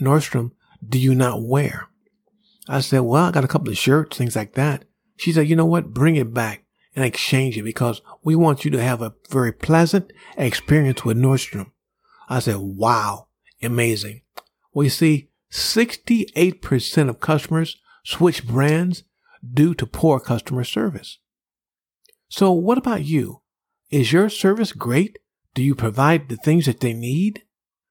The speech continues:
Vince Lombardi said this, "It takes months to find a customer and seconds to lose one." So what about you? Do you provide great, exceptional, fan-raving customer service?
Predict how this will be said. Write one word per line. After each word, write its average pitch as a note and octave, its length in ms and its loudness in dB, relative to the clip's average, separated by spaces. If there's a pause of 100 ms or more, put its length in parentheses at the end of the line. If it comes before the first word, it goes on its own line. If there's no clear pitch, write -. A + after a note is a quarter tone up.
(440)
Vince E3 420 0
Lombardi A#2+ 400 4
said A#2 300 -4
this, - 400 -4 (340)
"It F3 160 2
takes C#3 320 0
months C3 680 0 (580)
to A2+ 100 2
find A#2+ 300 0
a A2+ 60 -4
customer A#2 580 -2 (420)
and A2+ 180 0
seconds - 680 0
to A#2 120 -2
lose A2 380 -4
one." G#2 320 -10 (560)
So - 160 0
what G#3 160 2
about F#3+ 240 -2
you? B2 300 0 (380)
Do G#2+ 140 -6
you D3 160 4
provide A#2+ 600 0
great, A2 480 0 (260)
exceptional, C3+ 800 -2 (1000)
fan-raving C#3 760 2
customer B2 420 0
service? A2+ 540 -2